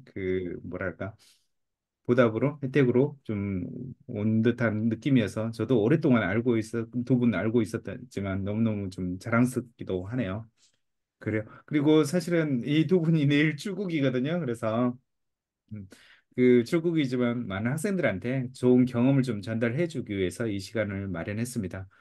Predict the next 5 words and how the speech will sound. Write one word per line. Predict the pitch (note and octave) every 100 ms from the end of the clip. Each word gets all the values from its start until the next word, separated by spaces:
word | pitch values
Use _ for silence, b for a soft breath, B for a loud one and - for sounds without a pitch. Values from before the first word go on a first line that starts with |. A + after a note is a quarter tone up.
| b -
부디 | A#2 A2+ G#2+ G2+ _ G2+
많이 | F#2+ G2
도움이 | G#2+ G#2 G#2
되셨길 | F#2+ F#2 A2 - G2 F#2 F#2+ G2+ -
바랍니다. | G#2 G#2 G2 F#2+